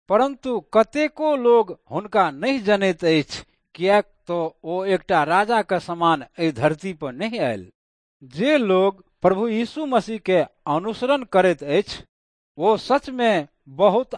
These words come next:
आनंदित रहैत अछि। प्रभु यीशु मसीह कहियो कोनो व्यक्ति के तिरस्कार नहि करैत अछि। जे हुनका पास अबैत अछि,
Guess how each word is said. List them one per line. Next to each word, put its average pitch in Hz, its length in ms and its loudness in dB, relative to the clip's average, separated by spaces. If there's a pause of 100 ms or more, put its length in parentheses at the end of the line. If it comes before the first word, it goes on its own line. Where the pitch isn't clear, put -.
(140)
आनंदित 202 600 -4
रहैत 175 320 -2
अछि। 110 340 -14 (560)
प्रभु 196 280 -2
यीशु 240 360 -4
मसीह 196 480 -2 (500)
कहियो 226 400 0
कोनो 214 320 -6
व्यक्ति 185 440 -2
के 175 180 -4
तिरस्कार 160 680 -2
नहि 180 200 -12
करैत 135 400 -8
अछि। - 260 -20 (600)
जे 156 240 -4
हुनका 220 440 0
पास 185 440 -4 (120)
अबैत 185 360 -6
अछि, 135 300 -12